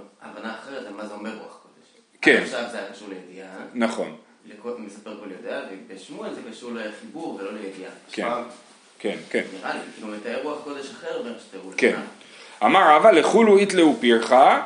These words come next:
Speaker 2: לבר מידי שמואל. זאת אומרת, רבא אומר, יש פה הרי מחלוקת תנאים, כל הדוברים פה היו תנאים, חוץ משמואל, לכן שמואל אומר, "אם הייתי שם, הייתי אומר," כאילו, כן, זה לא, אני לא שם, אני לא תנא,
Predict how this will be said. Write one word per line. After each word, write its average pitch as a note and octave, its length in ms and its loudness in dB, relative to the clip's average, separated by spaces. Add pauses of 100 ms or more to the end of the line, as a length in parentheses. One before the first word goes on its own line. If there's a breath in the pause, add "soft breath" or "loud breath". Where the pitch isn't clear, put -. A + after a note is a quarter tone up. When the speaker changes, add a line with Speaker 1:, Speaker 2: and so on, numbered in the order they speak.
(140)
Speaker 2:
לבר E3+ 260 6
מידי G#3+ 220 6
שמואל. E3 300 4
זאת D3+ 240 4
אומרת, G3+ 260 -2
רבא G3+ 280 6
אומר, A3+ 360 6
יש F3+ 100 4
פה D#3+ 200 6
הרי C#3 120 8
מחלוקת C#3 580 2
תנאים, E3 460 2
כל G#3 160 6
הדוברים F#3 400 8
פה F#3 100 6
היו F3+ 120 6
תנאים, E3 440 4
חוץ F#3 220 0
משמואל, G3+ 380 4
לכן E3+ 180 -2
שמואל F3 200 -2
אומר, F3+ 160 2 (300 loud breath)
"אם G#3+ 140 4
הייתי G#3 420 6
שם, D3 280 4
הייתי E3+ 320 6
אומר," D3+ 340 6 (120)
כאילו, F#2 280 -6
כן, C#3 180 0
זה A#2 140 -2
לא, B2 140 0
אני G#2+ 100 -4
לא F3 100 6
שם, F#2+ 300 -2
אני F#2+ 120 -8
לא C3+ 160 2
תנא, F2 220 -2